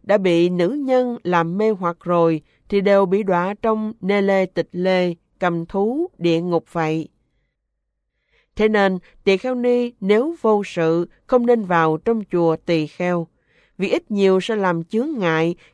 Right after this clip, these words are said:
khiến các thầy bỏ bê sự dụng công tọa thiền. Khi hữu sự cần vào thì phải tác bạch trước. Khi tỳ kheo cho phép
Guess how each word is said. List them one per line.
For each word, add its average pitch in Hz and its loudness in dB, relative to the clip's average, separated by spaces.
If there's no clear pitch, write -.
khiến 220 2
các 359 -8
thầy 170 0
bỏ 170 0
bê 208 0
sự - -4
dụng 180 -2
công 233 -4
tọa 170 -4
thiền. 160 -4
Khi 247 0
hữu 233 -2
sự 185 0
cần 170 -2
vào 165 0
thì 165 -2
phải 165 -4
tác 214 -6
bạch 156 -2
trước. 240 -2
Khi 220 2
tỳ 180 0
kheo 202 0
cho 190 0
phép 240 -6